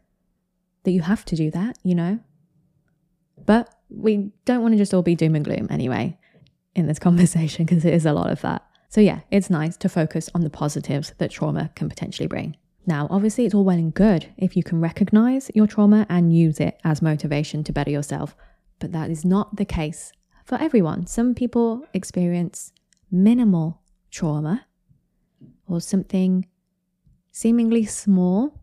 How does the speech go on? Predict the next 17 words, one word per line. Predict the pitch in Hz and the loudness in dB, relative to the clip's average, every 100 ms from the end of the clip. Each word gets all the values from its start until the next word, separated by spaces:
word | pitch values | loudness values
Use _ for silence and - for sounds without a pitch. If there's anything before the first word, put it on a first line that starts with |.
| _ | _
but | 226 277 - | 0 0 -2
bad, | - 220 170 254 | -2 0 0 -2
you | 247 226 | 0 2
know, | 202 | 2
can | 233 220 | 2 2
happen, | 196 247 - - 202 - _ _ _ _ | 2 -2 -6 -6 -6 -8 _ _ _ _
and | 196 | -2
it | 196 - | -2 -2
completely | 175 170 - - _ 185 180 147 156 | -2 -2 -6 -20 _ -2 -2 -2 -6
floors | - - - | -6 -8 -8
them. | - 95 190 _ _ _ _ _ _ _ _ - | -8 -10 -10 _ _ _ _ _ _ _ _ -4
People | 190 - 220 226 226 _ - | -2 0 0 0 -4 _ -6
are | |
different, | 180 208 - 143 - _ _ _ - | -2 -2 -2 -8 -10 _ _ _ -4
and | 170 | -4
some | - 233 | 0 -2
people | 214 190 185 180 185 | 0 -2 0 0 -2